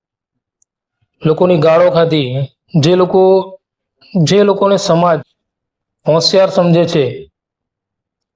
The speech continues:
જે લોકો સરકારી નોકરીઓ કરે છે, જે લોકો, જે લોકોનું ખૂબ જ સન્માન, માન સન્માન છે સમાજની અંદર, આવા લોકોએ પણ અમારો વિરોધ કર્યો હતો એ સમયે.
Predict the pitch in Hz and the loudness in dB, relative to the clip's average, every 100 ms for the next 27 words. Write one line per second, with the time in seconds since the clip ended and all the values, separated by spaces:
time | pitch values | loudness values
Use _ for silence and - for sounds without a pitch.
0 | - 131 214 180 202 185 185 185 - _ | -8 -2 0 0 2 2 2 0 -6 _
1 | - - - - 170 165 180 180 156 151 | -20 -14 -6 -2 0 0 0 2 2 0
2 | 175 180 175 175 175 170 147 120 - - | 0 0 2 2 0 0 -2 -4 -10 -20
3 | _ _ _ _ _ _ _ _ _ _ | _ _ _ _ _ _ _ _ _ _
4 | _ _ _ _ _ 180 196 185 196 147 | _ _ _ _ _ -2 0 0 0 0
5 | 202 214 226 226 220 190 220 220 185 180 | 0 0 0 -2 -2 0 -2 0 0 2
6 | 190 202 185 165 190 190 170 160 185 196 | 2 0 0 0 0 -2 0 0 0 0
7 | 185 170 151 147 139 135 127 123 120 - | -2 0 0 0 0 0 0 0 -2 -8
8 | _ _ _ _ _ _ _ _ _ _ | _ _ _ _ _ _ _ _ _ _
9 | _ _ _ _ _ _ _ - 151 165 | _ _ _ _ _ _ _ -6 -2 0
10 | 196 190 160 180 175 175 160 160 165 139 | 2 0 0 0 2 0 0 0 0 0
11 | 135 147 147 127 123 143 135 131 123 120 | 0 0 -2 0 0 0 -2 -2 -2 0
12 | 117 - | -2 -6